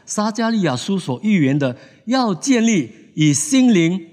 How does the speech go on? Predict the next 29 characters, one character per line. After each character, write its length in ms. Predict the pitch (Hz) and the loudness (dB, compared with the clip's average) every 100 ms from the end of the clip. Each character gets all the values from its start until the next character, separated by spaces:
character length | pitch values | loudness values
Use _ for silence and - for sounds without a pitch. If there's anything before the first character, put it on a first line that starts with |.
| - | -4
来 200 | 147 170 | -4 -4
敬 300 | - 233 180 | -2 -2 0
拜 420 | 202 165 110 - | -2 -2 -6 -10
上 400 | - - 180 139 | -8 -4 -4 -6
帝 120 | - 147 | -4 -4
的 120 | 120 | -4
圣 240 | - 127 | -6 -8
殿。 300 | 101 113 78 78 _ _ _ _ _ _ _ _ _ _ _ _ _ _ _ _ _ _ _ _ _ _ _ _ _ _ _ _ _ _ _ _ _ _ _ _ _ _ | -6 -10 -12 _ _ _ _ _ _ _ _ _ _ _ _ _ _ _ _ _ _ _ _ _ _ _ _ _ _ _ _ _ _ _ _ _ _ _ _ _ _ _
哥 120 | 190 | -2
林 140 | 180 | 0
多 160 | 180 180 | 0 -2
前 340 | 175 131 135 | -2 -4 -2
书 240 | 160 175 170 | -4 -2 -2
六 240 | 175 175 | 0 -2
章 200 | 143 160 | -2 -6
十 180 | 151 151 | -4 -6
九 180 | 147 110 | -6 -6
节 220 | 110 120 | -4 -6
说， 460 | 123 151 160 175 - | -4 -4 -4 -6 -6
我 100 | 139 | -2
们 80 | 190 | 0
的 80 | |
身 220 | 240 254 233 | 0 0 0
体 160 | 180 | 0
是 340 | 117 - 151 101 - _ _ _ _ _ _ | -2 -2 -4 -4 -14 _ _ _ _ _ _
圣 280 | - - 160 | -12 -8 -6
灵 120 | 117 | -6
的 100 | 113 | -8
殿。 300 | 104 120 87 | -8 -8 -10